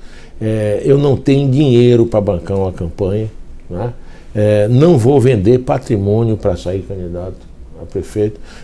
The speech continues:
porque não acredito em almoço de graça, né? É, quem gasta cinco milhões numa candidatura de prefeito tá pensando em tirar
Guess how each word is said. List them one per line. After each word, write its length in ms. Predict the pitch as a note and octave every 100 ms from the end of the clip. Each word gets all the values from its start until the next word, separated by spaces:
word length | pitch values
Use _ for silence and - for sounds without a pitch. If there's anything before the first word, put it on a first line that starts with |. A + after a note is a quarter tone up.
| -
porque 240 | - -
não 120 | C#3 E3+
acredito 560 | - B2+ F#2+ A#2+ B2+
em 60 | B2
almoço 400 | G2 G2+ G#2 G2
de 100 | F2+
graça, 420 | F2+ G2 G2+ - - - -
né? 200 | G2+ A#2 - - - -
É, 500 | A2 G#2 G#2 G2 F2+
quem 220 | - D3
gasta 480 | A2 A#2 A#2 - A#2
cinco 400 | G2+ - D#3 -
milhões 420 | B2+ G2+ G2 G#2+
numa 160 | G2+ A2+
candidatura 600 | - A2+ G2 F2 - F#2
de 80 | G2+
prefeito 560 | D3 C3+ - E3+ F3
tá 100 | G#3+
pensando 440 | G3 G3+ - G3+ B3
em 20 |
tirar 440 | - A3+ A2 -